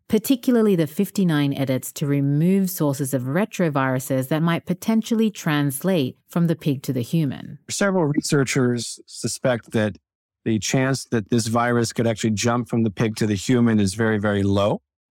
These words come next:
Speaker 2: But their strategy is, why take any chance at all if you can eliminate them through gene editing?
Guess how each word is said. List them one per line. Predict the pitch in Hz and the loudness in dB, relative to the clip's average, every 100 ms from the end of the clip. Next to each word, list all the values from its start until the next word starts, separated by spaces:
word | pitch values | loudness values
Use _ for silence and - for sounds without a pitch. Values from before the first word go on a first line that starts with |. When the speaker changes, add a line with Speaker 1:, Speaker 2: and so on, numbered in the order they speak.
| _ _ | _ _
Speaker 2:
But | 117 113 87 | -2 -2 -2
their | 123 120 | 0 2
strategy | 113 135 127 120 113 117 113 | 0 0 2 2 2 2 4
is, | 107 104 - | 2 0 -2
why | - 120 113 107 | -6 -2 -2 0
take | 117 98 | -2 -2
any | 127 120 110 | 0 0 2
chance | 110 107 - | 2 2 2
at | 104 | 2
all | 120 147 95 - | 2 0 -4 -4
if | 110 113 | -2 0
you | 104 | 0
can | - 101 101 - | 2 0 0 -2
eliminate | 113 107 104 104 98 | 0 2 4 2 0
them | - 101 98 | -2 -2 -2
through | 101 98 | 0 0
gene | 95 104 101 | 0 0 0
editing? | 107 92 87 85 | -2 -4 -6 -10